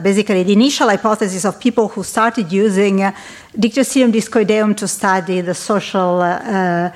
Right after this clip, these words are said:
uh, social evolution in microbial communities, uh, was, uh, that, uh, the spore bias, uh, was genetically encoded. And therefore, strains, uh, or species could be sort of classified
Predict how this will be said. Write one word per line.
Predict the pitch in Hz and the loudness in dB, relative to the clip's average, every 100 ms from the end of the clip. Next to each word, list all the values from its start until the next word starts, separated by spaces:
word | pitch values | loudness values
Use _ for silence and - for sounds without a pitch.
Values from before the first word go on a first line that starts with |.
| - - - | -12 -12 -4
uh, | 202 | -4
social | - 220 240 196 | 0 0 0 0
evolution | 175 208 226 - 190 196 | 0 -2 -2 0 0 0
in | 214 | 0
microbial | 196 185 - 202 185 180 170 | 0 -2 -2 -2 0 -2 -2
communities, | 196 254 392 - 359 370 349 | 0 0 0 -2 0 0 0
uh, | 359 349 - - - - 226 - | -4 -4 -12 -20 -6 0 0 2
was, | 262 302 349 339 - | 2 4 2 -4 -2
uh, | 220 220 208 214 | 2 2 0 0
that, | 214 208 202 - | 0 0 -4 -2
uh, | 202 196 | 0 0
the | 196 202 202 - | 0 0 -2 -10
spore | - - 285 277 285 277 | -8 0 2 2 0 -6
bias, | 208 196 196 233 254 - 277 | -4 -2 0 0 -2 -4 0
uh, | 247 | 2
was | 208 214 | 2 2
genetically | 175 202 208 202 214 196 | 2 2 0 -2 -4 -2
encoded. | 180 190 170 - - 196 - - - - | -4 -6 -8 -8 -12 -14 -18 -20 -20 -4
And | 208 220 | 0 2
therefore, | 320 330 294 247 247 254 277 | 2 0 -2 2 2 2 -2
strains, | - - 262 247 262 285 277 - - | -8 -6 0 2 2 2 0 -4 0
uh, | 240 226 | 0 2
or | 208 196 190 | 2 0 0
species | - 339 - 339 330 - | -4 -4 -2 -4 -4 -2
could | 247 185 | -2 0
be | 220 220 | 2 2
sort | 220 233 208 | 2 -2 -4
of | 196 | -4
classified | 277 294 302 - 196 196 202 196 214 | -4 -2 -4 -4 -2 0 0 0 -2